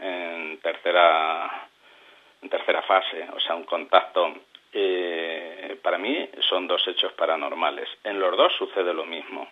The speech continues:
en, en varios puntos o, o sucesos, eh, de los que hay referencias que yo he comprobado.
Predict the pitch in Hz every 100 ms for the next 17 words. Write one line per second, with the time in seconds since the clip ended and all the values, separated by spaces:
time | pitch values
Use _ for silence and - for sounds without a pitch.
0 | _ - - _ - 92 90 82 - 92
1 | 90 82 80 107 143 160 - - _ _
2 | _ 117 135 135 156 - - _ _ -
3 | 92 87 85 80 78 78 73 73 - -
4 | - - - - - - 101 - 98 -
5 | 147 180 - - - - - - 80 82
6 | 82 71 - 82 80 90 90 110 120 135
7 | - - 82 90 104 - - 90 110 -
8 | - 87 - 76 76 - -